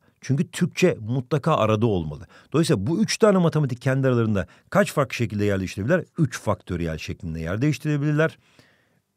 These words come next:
Bir, iki, üç yerimiz var. Ee, üç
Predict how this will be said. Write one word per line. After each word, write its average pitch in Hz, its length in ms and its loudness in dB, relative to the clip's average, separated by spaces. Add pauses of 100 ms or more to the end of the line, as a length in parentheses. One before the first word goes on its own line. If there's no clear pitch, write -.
(120)
Bir, 101 480 -4
iki, 104 360 -8
üç - 260 -4
yerimiz 82 360 -4
var. 170 160 0 (420)
Ee, 101 280 -4 (120)
üç - 360 -6